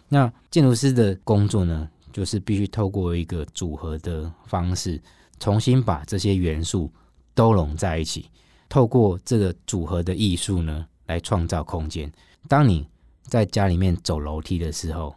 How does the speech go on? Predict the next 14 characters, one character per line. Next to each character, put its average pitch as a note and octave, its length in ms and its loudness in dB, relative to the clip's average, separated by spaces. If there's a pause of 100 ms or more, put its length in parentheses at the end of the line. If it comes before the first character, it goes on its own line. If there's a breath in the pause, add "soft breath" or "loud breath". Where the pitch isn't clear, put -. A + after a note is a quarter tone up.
你 D#2+ 100 0
会 F2 60 0
发 A2+ 220 2
现 G#2+ 240 2 (280)
楼 G2+ 200 0
梯 A#2+ 220 0
的 G2 260 -2 (560 soft breath)
空 A#2 280 4
间 G#2+ 320 2 (240)
让 A#2 200 4
你 F#2 120 4
感 D#2 260 -4
觉 D#2+ 160 -6
到 F2 320 0